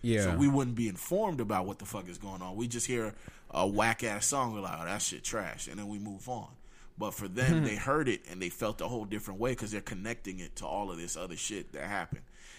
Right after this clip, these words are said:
Speaker 2: And of course, there's the connotation of her saying, you know, "Yellow Bone is what he want."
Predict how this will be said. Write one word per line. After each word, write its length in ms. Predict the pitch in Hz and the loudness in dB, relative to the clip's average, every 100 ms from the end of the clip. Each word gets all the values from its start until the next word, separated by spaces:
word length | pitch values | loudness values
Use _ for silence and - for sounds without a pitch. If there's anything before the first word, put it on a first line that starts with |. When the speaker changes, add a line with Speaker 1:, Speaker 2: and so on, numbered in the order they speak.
| - | -8
Speaker 2:
And 140 | 95 113 | -2 -2
of 100 | - | 2
course, 300 | 147 131 - | 4 4 0
there's 260 | 117 113 | -2 -2
the 160 | - 107 | -6 -6
connotation 800 | 131 113 104 120 110 - 107 - | -2 -2 -2 -4 -4 -4 -6 -6
of 540 | 101 98 92 92 - - - - - - - - - - - - | -2 -2 -2 -6 -12 -20 -20 -18 -18 -20 -20 -20 -20 -18 -14 -6
her 200 | 135 135 | -4 -2
saying, 380 | - 120 113 | 0 -2 -4
you 80 | 113 | -4
know, 160 | 113 104 | -4 -4
"Yellow 300 | 104 113 113 | -2 0 0
Bone 240 | 110 107 | -2 -4
is 100 | 104 104 | -6 -4
what 180 | 95 | -4
he 180 | - 117 | -2 -6
want." 360 | 101 104 110 | -6 -6 -8